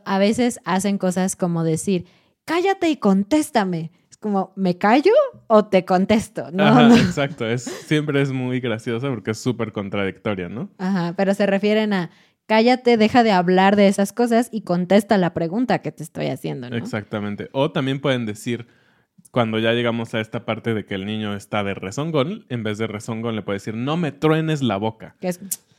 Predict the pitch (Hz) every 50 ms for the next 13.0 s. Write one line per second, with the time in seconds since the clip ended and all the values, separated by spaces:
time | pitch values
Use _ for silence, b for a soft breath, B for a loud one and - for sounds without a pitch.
0 | _ _ _ - 120 107 123 113 107 - 107 - - - _ _ _ _ _ _
1 | _ _ _ _ _ _ _ _ _ _ _ _ _ _ _ _ _ - 185 185
2 | 175 156 147 160 b b b b b b b b b 226 247 247 254 247 233 247
3 | 247 240 226 220 208 220 208 185 185 - 185 180 180 165 156 - 196 233 294 370
4 | 370 370 339 294 254 247 - - 302 294 240 208 170 143 147 - - 180 175 185
5 | 185 185 185 196 190 170 160 156 - - - 170 156 143 139 135 139 - 202 -
6 | 180 180 180 175 180 - 165 165 156 160 156 - 220 269 247 - 208 214 254 294
7 | 302 311 277 226 196 185 - - 254 254 254 233 185 131 85 - - - _ -
8 | 240 254 262 262 247 254 254 247 226 233 240 247 262 302 294 - 339 320 - -
9 | 214 208 196 202 - 214 214 208 185 175 165 160 160 165 160 170 202 254 247 247
10 | 247 254 214 190 190 196 208 214 220 226 214 202 175 185 190 190 202 208 208 -
11 | 170 165 - 277 302 302 294 262 240 233 214 208 202 185 - 196 190 190 185 185
12 | 170 156 160 175 180 175 170 185 180 175 - 156 147 147 156 170 196 262 370 -